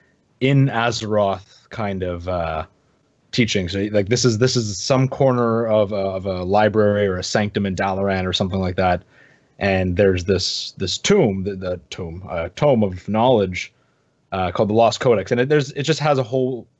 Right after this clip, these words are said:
it has everything in it, every piece of information. Now, this is not canon. This is not anything, like, actually canonically in lore.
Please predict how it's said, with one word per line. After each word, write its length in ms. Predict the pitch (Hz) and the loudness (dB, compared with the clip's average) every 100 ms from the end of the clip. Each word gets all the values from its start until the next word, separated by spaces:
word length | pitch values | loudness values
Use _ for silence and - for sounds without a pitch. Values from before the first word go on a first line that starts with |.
| _ - | _ -20
it 160 | - - | -12 -4
has 220 | 139 127 | -2 -2
everything 340 | 127 117 110 | -4 -4 -8
in 80 | 95 | -10
it, 100 | 78 | -14
every 280 | 113 117 123 | -10 -6 -6
piece 260 | 113 127 110 | -6 -10 -8
of 80 | 104 | -8
information. 340 | 101 98 101 | -6 -6 -4
Now, 120 | 147 | -2
this 140 | 170 160 | 0 0
is 60 | |
not 220 | 123 98 - | 0 -2 -4
canon. 320 | 101 95 104 | -4 -2 -4
This 140 | 98 | -4
is 60 | 95 | -4
not 100 | 92 | -4
anything, 340 | 92 90 85 _ _ _ _ _ - | -4 -6 -8 _ _ _ _ _ -8
like, 180 | - - | -6 -4
actually 340 | 90 95 - | -4 -4 -6
canonically 500 | - 95 95 92 90 | -4 -2 -2 -2 -4
in 120 | 87 | 0
lore. 400 | 98 139 117 95 | 4 6 6 4